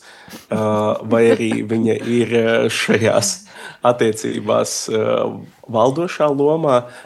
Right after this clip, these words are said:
vai tas ir, eh, Samuels, kuru attēlo Haris Dickinsons. Jā, man šī filma likās brīnišķīgi kompleksa ar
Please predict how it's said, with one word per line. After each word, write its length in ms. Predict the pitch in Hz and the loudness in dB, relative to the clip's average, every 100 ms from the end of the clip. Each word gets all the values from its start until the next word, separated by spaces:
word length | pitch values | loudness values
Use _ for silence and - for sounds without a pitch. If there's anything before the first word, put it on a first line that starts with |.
| - | -6
vai 300 | 110 110 110 | 2 4 4
tas 400 | 107 107 - - | 0 -6 -6 -4
ir, 300 | 113 110 107 | -2 -2 -2
eh, 160 | 110 110 | -2 -4
Samuels, 640 | - 113 123 160 180 170 | -2 0 0 0 -2 -4
kuru 400 | - 131 117 110 | -4 -4 0 0
attēlo 520 | - 123 113 104 113 117 | 0 -2 -2 -2 -2 -4
Haris 380 | 123 117 104 | -4 -6 -6
Dickinsons. 800 | 101 120 - 180 - 165 160 156 - - - - - - _ _ - | -10 -10 -6 -8 -4 -2 -2 -4 -14 -20 -20 -20 -20 -20 _ _ 0
Jā, 220 | 156 120 - | 2 2 4
man 140 | 143 - | 2 2
šī 140 | 170 | 0
filma 320 | 180 185 180 | 2 2 2
likās 460 | 151 - 151 117 113 - | 0 0 4 4 2 -8
brīnišķīgi 880 | 104 110 - 143 165 - - 117 113 | -10 -6 -2 2 2 2 -2 -2 0
kompleksa 800 | - 147 180 170 127 - 143 131 - - - - | 2 4 4 0 0 0 0 -2 -6 -20 -6 -2
ar 140 | 117 | -2